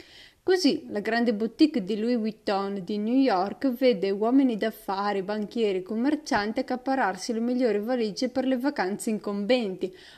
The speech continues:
oppure per acquistare la nuovissima borsa iconica per le mogli.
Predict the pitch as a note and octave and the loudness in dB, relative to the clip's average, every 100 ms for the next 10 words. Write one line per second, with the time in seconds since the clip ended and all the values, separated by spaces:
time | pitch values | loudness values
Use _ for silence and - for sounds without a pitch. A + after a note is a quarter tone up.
0 | - G#3 - C4+ G#3+ G#3 G3 G#3+ - A#3+ | -8 -6 2 2 2 -2 -4 -6 -4 -2
1 | A#3 G#3 G3 G3+ F#3+ A#3 - G#3 G3+ F#3 | 0 0 -4 -4 -4 -4 -4 -4 -6 -2
2 | G#3+ G#3 C#4 C#4 G#3 G3 G3+ G3+ A#3+ G#3 | -2 0 -2 -2 -4 -2 -6 -2 -4 -2
3 | G3+ F#3+ G#3 G#3 G3 F3+ F#3 | -4 -2 -2 0 -2 -4 -10